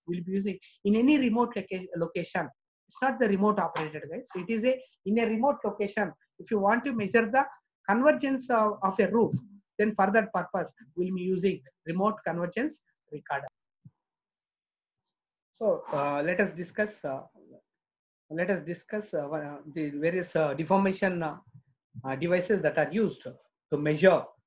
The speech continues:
uh, the deformation, uh, of the overlying strata. One is the remote convergence recorder.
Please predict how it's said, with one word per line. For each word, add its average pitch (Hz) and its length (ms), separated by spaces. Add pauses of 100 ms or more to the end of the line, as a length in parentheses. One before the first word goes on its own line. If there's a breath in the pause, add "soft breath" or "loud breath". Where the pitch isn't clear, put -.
(160)
uh, 135 160
the 147 160
deformation, 180 720 (140)
uh, 147 160 (1040)
of 156 180
the 175 180
overlying 151 440
strata. 123 360 (300)
One 151 140
is 175 120
the 175 100
remote 165 340
convergence 160 460
recorder. 190 420